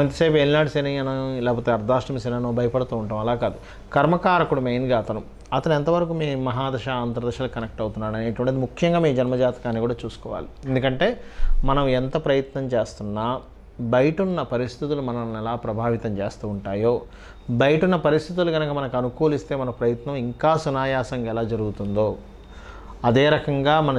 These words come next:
జన్మజాతకంలో ఈ రెండు వేల ఇరవై మూడో సంవత్సరంలో జాతకంలో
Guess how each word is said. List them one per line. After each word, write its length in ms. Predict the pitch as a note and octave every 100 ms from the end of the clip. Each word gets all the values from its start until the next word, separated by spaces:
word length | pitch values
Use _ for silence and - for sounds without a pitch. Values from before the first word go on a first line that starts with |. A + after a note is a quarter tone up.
| A#2
జన్మజాతకంలో 1000 | A#2+ B2+ C3 C3+ C3+ C3 C3+ B2+ C3 C#3 D3+ D3+
ఈ 40 | E3 D3+
రెండు 200 | C#3 C#3
వేల 160 | D3+ C#3+
ఇరవై 180 | C3 C3 B2+
మూడో 160 | B2 A#2+
సంవత్సరంలో 720 | B2 A2+ A#2 - A#2 A2 A#2+ C3 - - - - - - - - A#2 B2
జాతకంలో 640 | B2 B2 B2+ B2+ B2+ C3+